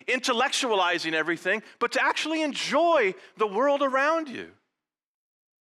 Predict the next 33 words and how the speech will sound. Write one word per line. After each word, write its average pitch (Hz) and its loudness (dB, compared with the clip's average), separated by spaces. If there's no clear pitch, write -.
And 220 0
in 240 -2
fact, 294 -2
if, - -4
if, 202 -4
if 208 -2
I 220 0
don't 294 0
believe 240 0
in 208 -2
the 175 -2
gospel, 185 -2
I'll 226 2
actually 269 -2
miss 214 -4
out 247 0
on 226 -2
the 226 0
true 330 0
joy 120 -2
of 117 -4
things. 85 -12
I'll 214 0
be 247 2
looking 247 -2
to 220 -4
these 185 -4
things 185 -4
as 180 -2
drugs 196 0
of 160 -2
some 135 -4
kind, 123 -6